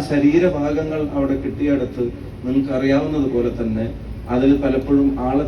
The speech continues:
തിരിച്ചറിയാൻ കഴിയാതെ വന്നപ്പോ അവർ ചെയ്തത് എന്താ? ഓരോ ശരീരഭാഗവും ഒരു മൃതദേഹമായി അവർ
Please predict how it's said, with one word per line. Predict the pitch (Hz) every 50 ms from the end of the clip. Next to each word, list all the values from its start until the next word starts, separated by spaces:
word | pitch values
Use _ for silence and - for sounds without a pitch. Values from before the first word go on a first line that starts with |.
| 131
തിരിച്ചറിയാൻ | 139 139 135 135 - 143 139 139 139 135 135 131 127
കഴിയാതെ | 123 123 127 127 127 127 131 117 113
വന്നപ്പോ | 120 123 120 - - - 117 117 117 117 117
അവർ | 117 123 135 131 -
ചെയ്തത് | 123 117 117 120 120 117 113
എന്താ? | 113 110 110 113 110 - - - - - - - 113 120
ഓരോ | 127 135 147 147 147 139 143
ശരീരഭാഗവും | 135 123 127 127 139 139 139 123 120 120 117 113 117 113 110 117 113 113 - - - - - 120
ഒരു | 123 127 127
മൃതദേഹമായി | 120 117 113 123 131 139 135 135 131 123 123 120 120 117 113 110
അവർ | 110 110